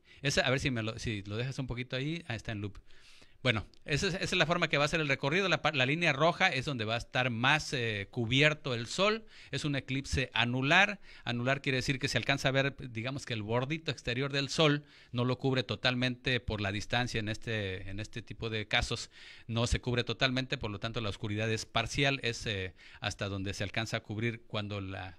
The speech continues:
el disco, digamos, de la luna queda dentro del disco del sol, por eso es anular. Eh, y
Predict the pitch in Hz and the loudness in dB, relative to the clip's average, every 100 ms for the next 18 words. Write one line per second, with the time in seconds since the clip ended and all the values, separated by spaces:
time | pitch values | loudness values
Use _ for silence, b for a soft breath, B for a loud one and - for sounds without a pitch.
0 | - 107 95 98 139 - 101 98 110 110 | -12 -8 -6 -2 -2 -2 -6 -4 -6 -6
1 | 107 98 95 107 123 110 - 107 107 - | -6 -6 -4 -2 -2 -4 -4 -2 -4 -6
2 | B - 117 120 117 - 123 113 B B | B -4 0 0 -2 -4 -4 -4 B B
3 | 107 98 95 101 123 - 120 131 139 165 | -4 -4 -4 0 0 2 0 2 4 6
4 | 170 190 120 110 110 127 135 156 180 175 | 6 4 -4 -4 -4 -4 2 6 6 6
5 | B B B B - 123 120 127 - - | B B B B -2 2 2 0 -8 -20
6 | - 156 170 | 2 6 8